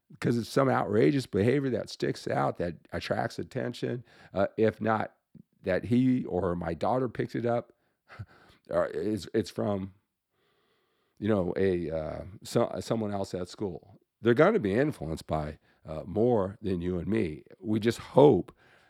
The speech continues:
that they're influenced in a way that we believe, as we're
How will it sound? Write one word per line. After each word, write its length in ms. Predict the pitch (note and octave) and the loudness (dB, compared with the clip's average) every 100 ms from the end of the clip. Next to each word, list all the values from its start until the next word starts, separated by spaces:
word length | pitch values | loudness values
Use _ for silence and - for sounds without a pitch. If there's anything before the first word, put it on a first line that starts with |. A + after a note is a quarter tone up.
| _ _ | _ _
that 160 | G2 - | 0 2
they're 160 | G2 A#2 | 2 4
influenced 460 | A#2 A2 G2+ F2 | 2 2 -4 -4
in 80 | F#2 | -6
a 60 | F#2 | -4
way 500 | G2 F#2+ F2 E2 - _ _ - | -2 -2 -4 -6 -16 _ _ -10
that 420 | F#2 F2+ E2+ - _ _ _ _ _ _ _ _ _ _ _ _ | -4 -2 -2 -6 _ _ _ _ _ _ _ _ _ _ _ _
we 220 | G2 E3+ | 6 6
believe, 480 | G3 A#2 F#2+ F#2 E2 | 8 6 6 0 2
as 240 | D#2+ F2 F2 | 2 0 0
we're 240 | F2+ | 0